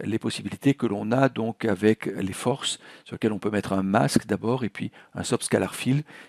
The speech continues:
qui appelle donc la fameuse sphère que je viens, euh, de, euh,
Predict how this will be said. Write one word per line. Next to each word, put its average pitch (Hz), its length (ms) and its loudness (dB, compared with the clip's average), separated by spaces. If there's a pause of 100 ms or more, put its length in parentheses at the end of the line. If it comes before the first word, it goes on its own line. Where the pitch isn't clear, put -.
qui 113 220 2
appelle 120 360 4
donc 104 260 -6
la - 80 0
fameuse 98 260 -4
sphère - 300 0
que 95 100 -10
je 95 100 -10
viens, 104 280 -4 (480)
euh, 92 200 -2 (100)
de, 120 260 2 (120)
euh, 98 320 -2